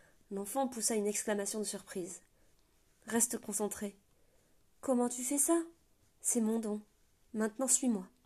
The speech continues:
Il obéit docilement. Une vague de rouge monta, menaçante, devant leurs yeux.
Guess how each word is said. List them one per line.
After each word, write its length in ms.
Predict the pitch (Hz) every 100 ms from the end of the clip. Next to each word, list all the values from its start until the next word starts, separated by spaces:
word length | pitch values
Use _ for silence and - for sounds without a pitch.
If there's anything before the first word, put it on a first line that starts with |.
| _ _ _ _ _ _ _ _ _
Il 120 | 220 220
obéit 320 | 202 208 226
docilement. 520 | 208 - 196 175 180 _ _ _ _ _ _ _ -
Une 200 | 214 220
vague 300 | 233 262 220
de 80 | 202
rouge 320 | 190 226 202
monta, 420 | 190 185 190 202 -
menaçante, 560 | 202 196 190 208 208
devant 240 | 190 185 185
leurs 160 | 185
yeux. 260 | 175 170